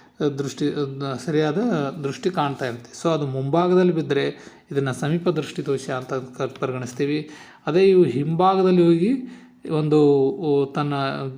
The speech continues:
ಬಿಂಬವನ್ನ ತಯಾರಿಸ್ತಿದ್ರೆ ಇದನ್ನ ದೂರದೃಷ್ಟಿ ದೋಷ ಅಂತ, ಅಂತ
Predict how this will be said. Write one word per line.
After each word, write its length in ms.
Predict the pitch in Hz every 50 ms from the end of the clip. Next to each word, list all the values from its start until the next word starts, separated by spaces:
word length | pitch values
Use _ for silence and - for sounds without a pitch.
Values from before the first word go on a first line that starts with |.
| - - -
ಬಿಂಬವನ್ನ 520 | - 165 165 165 160 151 143 147 160 175 165
ತಯಾರಿಸ್ತಿದ್ರೆ 680 | 160 - 147 143 143 139 123 - - 147 131 139 151 147
ಇದನ್ನ 220 | 139 139 139 165 226 262 - - - - - - - - - 127
ದೂರದೃಷ್ಟಿ 540 | 147 165 170 165 151 143 135 113 - - 147
ದೋಷ 280 | 135 131 127 - - 160 135 127 127 127 127 131 - 147
ಅಂತ, 180 | 143 123 120 - 233 247 - - - - - - - _ _
ಅಂತ 180 | 160 135 131